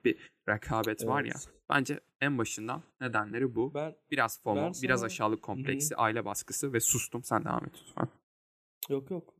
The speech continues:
Speaker 2: Ben anladım senin de-, değindiğin noktayı. Ben şeye bağlayacağım. Ee, yabancı bir film var. Arınma Gecesi diye Türkçe'ye çevriliyor.
Speaker 1: Evet.
Speaker 2: The Purge.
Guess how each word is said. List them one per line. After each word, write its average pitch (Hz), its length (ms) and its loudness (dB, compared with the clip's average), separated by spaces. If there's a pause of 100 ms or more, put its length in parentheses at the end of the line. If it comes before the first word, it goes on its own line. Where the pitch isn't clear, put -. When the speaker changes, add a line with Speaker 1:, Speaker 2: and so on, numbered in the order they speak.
Speaker 2:
Ben 127 120 -4
anladım 143 360 -6
senin 139 400 -8 (380)
de-, 123 160 0 (120)
değindiğin 131 360 -6
noktayı. 160 440 -6 (100)
Ben 135 160 0
şeye 156 340 -6
bağlayacağım. 123 480 -8 (720)
Ee, 135 60 -4 (360)
yabancı 143 420 -6
bir 147 60 -18
film 151 260 -6
var. 127 180 -2
Arınma 135 340 -6
Gecesi 110 560 -6
diye 110 220 -2
Türkçe'ye - 380 -6
çevriliyor. 120 360 0
Speaker 1:
Evet. 117 160 0
Speaker 2:
The - 180 -8
Purge. 127 220 -2